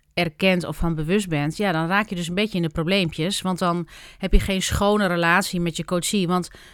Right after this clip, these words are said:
mijn coachies zijn geen vrienden. Mensen, als jullie dit horen en je hebt interesse in om met mij samen te werken, dan kan ik al heel erg duidelijk zijn: ik ben niet je vriendin. <laughs> Ik vind het heerlijk. En dat doe ik wel eens met klanten. Ga ik biertjes drinken, et cetera. Maar ik ben geen vriend.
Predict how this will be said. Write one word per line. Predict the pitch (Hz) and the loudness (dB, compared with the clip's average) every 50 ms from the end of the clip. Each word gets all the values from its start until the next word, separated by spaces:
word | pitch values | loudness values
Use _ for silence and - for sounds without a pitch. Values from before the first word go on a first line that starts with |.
| - - | -8 0
mijn | - 247 277 | 2 2 4
coachies | - 262 262 - - 294 262 | 4 2 0 0 0 0 0
zijn | - 269 - | 0 0 0
geen | 262 254 | -2 -2
vrienden. | - - 202 165 151 131 127 127 - _ _ _ _ _ _ _ _ - - _ _ _ - | -2 -2 -2 -2 -2 -2 -4 -8 -10 _ _ _ _ _ _ _ _ -20 -20 _ _ _ -6
Mensen, | 247 269 285 - | -4 -2 -2 -2
als | 285 - | -2 0
jullie | 247 220 208 | 0 0 2
dit | 190 196 185 | 2 0 2
horen | 180 208 233 240 233 226 226 196 110 | 4 6 6 8 6 6 4 2 2
en | 175 180 | 0 2
je | 170 | 2
hebt | 175 170 - | 2 0 -2
interesse | - 170 165 190 180 190 202 - - - | -2 -4 -2 0 0 0 0 0 0 -2
in | 180 180 180 165 - - _ _ | 0 -2 -2 -2 -4 -8 _ _
om | - - 185 196 | -6 -2 0 2
met | 190 180 - - | 2 0 0 0
mij | - 151 180 | -2 0 0
samen | - 233 214 208 226 247 - | 4 6 6 6 6 4 2
te | 226 180 | 0 2
werken, | 175 170 190 190 196 175 | 2 2 2 0 0 -4
dan | - | -2
kan | - 165 170 | 0 0 0
ik | 196 - | 2 2
al | 214 226 | 2 2
heel | 240 269 302 311 302 | 4 6 6 6 6
erg | 277 269 214 | 6 4 4
duidelijk | 185 196 175 180 180 180 - | 4 4 6 6 4 4 0
zijn: | 190 180 - | -2 -4 -2
ik | - 196 | -2 -4
ben | 170 185 180 180 | -2 0 0 2
niet | 196 196 - | 0 -2 -2
je | 202 | -4
vriendin. | - 202 196 185 156 151 143 147 160 151 - - - - 494 - - - 453 - - | -4 -2 -2 -2 -2 -2 -2 -4 -4 -6 -8 -12 -4 2 2 2 4 2 -2 0 2
<laughs> | 453 - - - - - - - - - - | 2 2 0 0 -16 -14 -14 -14 -16 -16 -12
Ik | - - - | -10 -10 -6
vind | - 196 185 | -4 -4 -4
het | 185 160 | -4 -2
heerlijk. | 175 185 214 262 320 359 359 370 359 - - - - - _ _ _ _ - | 2 4 6 6 6 6 6 4 2 0 -8 -18 -20 -20 _ _ _ _ -8
En | - 165 | -4 -2
dat | 170 165 | 2 2
doe | 247 | 2
ik | 254 285 | 4 6
wel | 285 269 | 4 4
eens | 262 240 | 4 2
met | 247 - | -2 -2
klanten. | - 254 240 226 226 220 220 214 202 202 - - - - - | 2 4 4 6 4 4 2 0 0 0 -4 -10 -20 -20 -16
Ga | - - 135 | -10 -8 -8
ik | 143 - | -4 0
biertjes | 175 254 285 262 - 226 190 | 2 2 2 2 -2 -4 -2
drinken, | 208 196 214 196 202 - 185 - | 0 0 2 2 2 0 -2 -4
et | 147 - | -4 -2
cetera. | - 220 226 226 220 208 180 175 170 170 - - - - | 0 2 4 4 2 2 0 0 -2 -2 -6 -16 -20 -18
Maar | - - - | -16 -10 -6
ik | - 165 160 | -6 -4 0
ben | 175 165 | 0 0
geen | - - 240 233 220 - | 2 2 4 4 4 2
vriend. | - 254 254 214 165 131 - - - | 2 2 2 2 2 0 -4 -8 -14